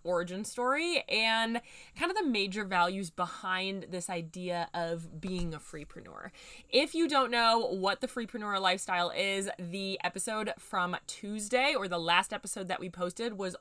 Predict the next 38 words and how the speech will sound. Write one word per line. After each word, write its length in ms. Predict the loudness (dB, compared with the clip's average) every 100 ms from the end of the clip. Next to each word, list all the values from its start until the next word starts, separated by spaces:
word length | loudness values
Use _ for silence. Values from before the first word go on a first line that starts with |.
| -6
all 300 | -2 -2 -4
about 420 | -6 -4 -4 -2
this. 300 | 0 0 -2 -8 -16 -16 0
And 360 | 6 6 6 2 -4
it's 160 | -8 -2
really 240 | -2 0
the 220 | -2 0
major 600 | 0 0 -2 -4 -4 -2
idea 520 | -2 -4 -4 -2 -2 0
that 220 | -2 -2
we 300 | -2 -2 0
have 260 | 0 -4 -8
coined 440 | -10 -6 -4 -4 -4
around 400 | -4 0 0 -2
here, 220 | -4 -6
or 40 | -4
that 200 | -6 -2
I 260 | 6 8 8
have 220 | 4 -2
created. 460 | -2 0 0 -2 0
I 80 | 0
always 220 | 2 -2
say 160 | -2 -2
we, 320 | 0 -2 0
it's 300 | 4 4 4
me, 320 | 0 4 4 2
me, 240 | 0 2
myself, 480 | 6 4 6 2 2
and 100 | 2
my 140 | 2
own 160 | 2 2
brain 400 | 4 6 4 2 0 -2 -6
<laughs> 260 | -12 4
have 260 | 10 10 8
created 640 | 2 4 8 8 8 8
in 220 | 8 4 4
order 380 | 2 2 2
for 420 | 0 2 6 6